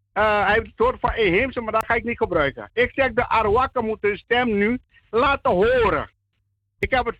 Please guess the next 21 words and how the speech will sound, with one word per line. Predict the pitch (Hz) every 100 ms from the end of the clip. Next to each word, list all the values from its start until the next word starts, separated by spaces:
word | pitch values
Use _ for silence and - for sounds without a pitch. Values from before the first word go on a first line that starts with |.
| -
vaak | 320 294
geroepen. | - 247 269 262 - 139 - _ _ _ _ _ _ -
Begrijp | 220 233 247 233
je? | 262 277 _ -
Laat | 190 320 349 -
je | 320
nu | 294 285 269 - _ _ _ _
je | 220 202 -
stem | 262 269
horen | 190 220 269 269 254
en | - 240 208
weten | 247 254 254 202
wie | 220
je | 226
bent. | 147 240 226 123 - _ _ _
Ga | - 262 294 285
geen | 262 262 -
andermans | 240 254 240 226 220 214
schoenen | - - 226 240 208
en | 220
andermans | 202 208 208 196 185